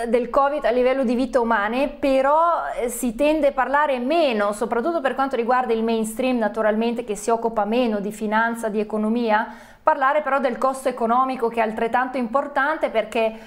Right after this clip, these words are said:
poi sono i giovani alla fine che non riusciranno a trovare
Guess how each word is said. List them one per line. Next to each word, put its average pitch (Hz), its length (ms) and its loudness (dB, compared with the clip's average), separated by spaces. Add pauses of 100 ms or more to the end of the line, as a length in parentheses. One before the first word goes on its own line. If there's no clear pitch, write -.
(140)
poi 233 160 2
sono 247 240 0
i 226 120 2
giovani 247 440 2
alla 226 180 2
fine 240 300 -2
che 226 140 -2
non 233 300 2 (120)
riusciranno 233 560 0
a 220 60 -2
trovare 226 440 0